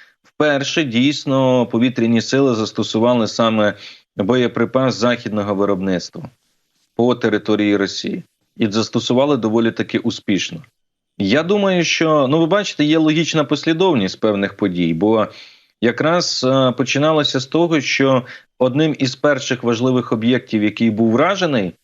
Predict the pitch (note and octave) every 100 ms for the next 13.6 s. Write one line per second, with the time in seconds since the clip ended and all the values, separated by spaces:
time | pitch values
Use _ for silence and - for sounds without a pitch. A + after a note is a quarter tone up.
0 | _ - A2+ B2+ A#2+ B2+ B2 A2 A2+ G#2+
1 | A2+ A2 - A2 G#2 A2+ F#2+ F#2+ - -
2 | A2+ - - - _ _ G#2+ - C3 C3
3 | B2+ C3 A#2+ A#2 A2 - A2 G#2+ G#2 G2+
4 | A#2+ A2+ G2 F2+ G#2+ - A2 G#2 F#2+ F#2
5 | G#2 G#2 F#2+ F#2 F2 E2+ - F#2 F2+ A2
6 | A2 G#2 F2+ A2 G#2 F#2 F2+ - _ _
7 | _ _ _ _ _ A#2+ A2+ B2 A#2+ A2+
8 | G2+ A2+ A#2 A2 A2+ A2+ A#2 A2+ A#2+ F3+
9 | F#3+ C#3+ - - - _ C#3+ E3+ C#3+ C3+
10 | D#3 C#3+ C3 A#2 - A2 A2 A2 G#2+ G#2+
11 | G#2 G#2+ G#2 - C#3 B2 A2 A#2 G2 A2
12 | A2 - G2 F2+ - G#2 - G2 F#2+ -
13 | G2 D3+ D3+ - G2+ E2+